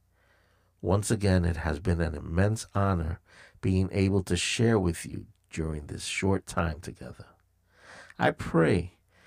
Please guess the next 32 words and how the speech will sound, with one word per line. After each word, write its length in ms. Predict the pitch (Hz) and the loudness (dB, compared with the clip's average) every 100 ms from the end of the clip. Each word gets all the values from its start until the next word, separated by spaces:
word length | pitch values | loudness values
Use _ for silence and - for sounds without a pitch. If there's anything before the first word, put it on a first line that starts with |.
| - _ _ | -20 _ _
that 180 | 87 - | -6 0
you 60 | 98 | 2
have 100 | 85 | 2
been 180 | 82 | 0
blessed 540 | 78 90 92 92 - 98 | 2 4 6 4 2 0
as 180 | 85 80 - | 0 0 -2
I 260 | 104 107 | 0 0
have 340 | 90 80 78 _ _ _ | 0 -2 -8 _ _ _
definitely 640 | 101 123 - 78 73 78 76 | -2 -2 -2 -6 -6 -8 -8
been 220 | 73 71 | -8 -8
blessed 340 | 80 76 - | -6 -6 -8
by 120 | - | -12
your 120 | 67 - | -12 -10
presence. 640 | - 71 - 87 - - _ _ _ _ _ _ _ _ - | -8 -8 -10 -16 -18 -20 _ _ _ _ _ _ _ _ -8
And 120 | 92 | -2
this 220 | 90 110 | 2 2
has 80 | 117 | 0
been 220 | 107 113 | 2 2
another 360 | 104 95 98 104 | 2 2 2 2
episode 560 | 95 92 90 - 85 82 | 0 0 -2 0 0 0
of 120 | 82 | -4
It's 140 | 80 - | -10 -14
the 80 | |
Flat 380 | - - 80 82 | -16 -6 -2 0
Out 180 | 82 85 | -2 -4
Truth 320 | - 85 87 | -4 -6 -6
Podcast. 720 | - - - - - - - - _ _ - - - _ _ | -12 -14 -16 -16 -18 -20 -20 -20 _ _ -20 -20 -20 _ _
I'm 200 | 90 107 | 2 4
your 120 | 127 | 4
host, 360 | 110 104 110 - | 6 6 4 0
Bravo 320 | 85 71 82 | -4 -2 -2
Colon. 380 | 85 82 71 | -2 -4 -6